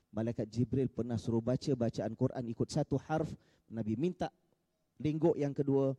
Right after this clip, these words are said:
minta gaya yang ketiga, sampai tujuh jenis bacaan diterima oleh Allah Subhanahu wa taala.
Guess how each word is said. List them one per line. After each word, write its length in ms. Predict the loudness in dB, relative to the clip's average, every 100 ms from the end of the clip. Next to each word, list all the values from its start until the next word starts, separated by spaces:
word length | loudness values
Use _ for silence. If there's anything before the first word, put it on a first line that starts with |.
| -6
minta 320 | -2 0 0 -4
gaya 320 | -2 2 4
yang 160 | 2 0
ketiga, 400 | -2 -4 0 0
sampai 480 | 0 -2 -2 0 0
tujuh 560 | _ -2 -2 6 6
jenis 320 | 6 4 2 0
bacaan 480 | 0 0 -2 -2
diterima 480 | -2 -2 0 -2 -2 0
oleh 160 | 0 0
Allah 240 | 0 0
Subhanahu 720 | 0 -4 -6 -6 -8 -6 -6
wa 80 | -6 -8
taala. 320 | -14 -12 -14